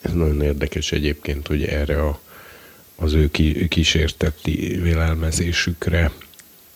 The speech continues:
azzal reagál, hogy miért okoskodtok.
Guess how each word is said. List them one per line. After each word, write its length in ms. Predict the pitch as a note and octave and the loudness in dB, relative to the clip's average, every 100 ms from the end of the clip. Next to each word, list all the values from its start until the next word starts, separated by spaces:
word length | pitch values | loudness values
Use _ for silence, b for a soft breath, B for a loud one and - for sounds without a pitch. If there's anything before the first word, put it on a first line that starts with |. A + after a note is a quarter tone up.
| - | -4
azzal 480 | E2+ D2+ - E2 D#2 | 2 2 4 4 4
reagál, 560 | D#2 D#2 D2+ D#2+ D#2 | 2 0 0 -2 0
hogy 320 | D#2 F2 E2 - - - - - - - - | 2 2 0 -4 -14 -20 -20 -20 -20 -16 -2
miért 340 | E2 D#2 - | 0 0 -2
okoskodtok. 1160 | E2+ - F2+ - - F2+ - - G#2 A#2 - | -4 -2 -2 -4 0 0 0 -2 2 2 0